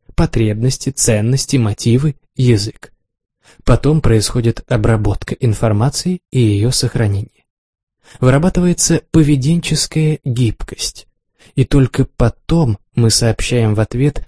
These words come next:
свою информацию и демонстрируем определенное поведение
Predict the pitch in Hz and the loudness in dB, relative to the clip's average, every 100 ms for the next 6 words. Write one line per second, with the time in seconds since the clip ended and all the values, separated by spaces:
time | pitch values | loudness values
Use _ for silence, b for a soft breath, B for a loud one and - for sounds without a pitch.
0 | _ - - 143 156 139 110 - 117 107 | _ -6 -2 0 0 2 0 -2 -2 -2
1 | 117 104 98 - - - _ _ - 117 | -2 -2 -6 -12 -16 -18 _ _ -2 2
2 | 113 104 - 131 131 131 - 135 120 104 | 2 0 0 0 2 2 2 0 0 2
3 | 104 104 113 107 - 117 101 - 107 110 | 2 2 2 0 0 -2 -2 -4 -2 0
4 | 147 | 0